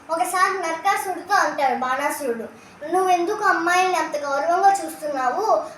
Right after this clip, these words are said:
అమ్మాయిలు ఎంతో చులకనగా చూడాలి, అమ్మాయిని ఇలానే మన కాలుతో తొక్కేయాలి" అని ఎన్నో చెడ్డ అలవాట్లు నేర్పిస్తాడు నరకాసురుడికి.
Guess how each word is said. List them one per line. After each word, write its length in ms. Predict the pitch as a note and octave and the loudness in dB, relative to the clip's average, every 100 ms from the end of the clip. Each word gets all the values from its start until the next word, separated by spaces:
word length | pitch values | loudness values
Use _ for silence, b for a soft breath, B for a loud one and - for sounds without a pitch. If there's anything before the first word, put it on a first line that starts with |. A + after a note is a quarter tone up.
| D4 | -4
అమ్మాయిలు 360 | D#4 F#4+ G4+ | 0 2 4
ఎంతో 260 | E4+ E4 F#4+ | 4 2 -4
చులకనగా 680 | G4 E4+ E4 F4+ F#4 G4 F#4+ | -4 -6 0 0 2 2 0
చూడాలి, 680 | E4 C#4 B3+ - G#4 D#4+ B B D4 | -2 -2 -2 -2 -2 -4 B B -2
అమ్మాయిని 420 | D#4 F#4 G#4 F#4 | 0 2 2 0
ఇలానే 280 | E4+ E4+ F#4 | 0 2 2
మన 180 | F4 E4 | 0 -2
కాలుతో 600 | D#4+ D#4 D#4+ F4+ G4+ G4+ | 0 4 4 4 -2 -4
తొక్కేయాలి" 960 | D#4+ - F4 F4 D4 D4 G4+ G4+ - B B | -6 -4 0 2 2 0 -2 -2 -4 B B
అని 280 | E4+ A4+ B4 - - | -2 0 0 -4 -4
ఎన్నో 340 | F4 F#4 G#4+ A#4 | -2 -2 -2 -2
చెడ్డ 360 | A4+ E4+ - | 0 0 2
అలవాట్లు 480 | G4+ G4 F4+ F4 G#4 | 2 4 2 2 0
నేర్పిస్తాడు 840 | G4 F4 E4+ E4+ - C4 A3+ C4 | 2 2 0 -6 0 0 0 -4
నరకాసురుడికి. 840 | C#4 C#4 D#4 D#4+ D4 C4 B3 A3 | -4 -2 -4 -4 -4 -6 -8 -14